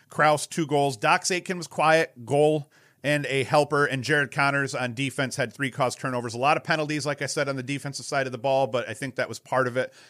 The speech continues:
Uh, they're playing physical. Ryan Conrad, they, they had to replace Ryan Conrad's points at midfield. That finally came to me.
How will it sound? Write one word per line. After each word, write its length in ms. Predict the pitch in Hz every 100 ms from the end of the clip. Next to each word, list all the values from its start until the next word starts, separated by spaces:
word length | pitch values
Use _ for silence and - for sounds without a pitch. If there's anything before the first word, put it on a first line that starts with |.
| -
Uh, 180 | 117 117
they're 140 | 117
playing 480 | 110 143 127 120 117 _ _ _
physical. 560 | 147 139 - 139 131 -
Ryan 220 | 147 151
Conrad, 560 | 139 165 151 147 139 135 -
they, 140 | 131
they 220 | 139 117
had 120 | 127 139
to 80 |
replace 360 | 131 123 143 127
Ryan 220 | 135 123
Conrad's 420 | 117 131 120 113
points 260 | - 123 113
at 80 | 104
midfield. 340 | 117 98 98
That 140 | 95 -
finally 260 | 127 117
came 260 | 101 123 113
to 100 | 113
me. 140 | 95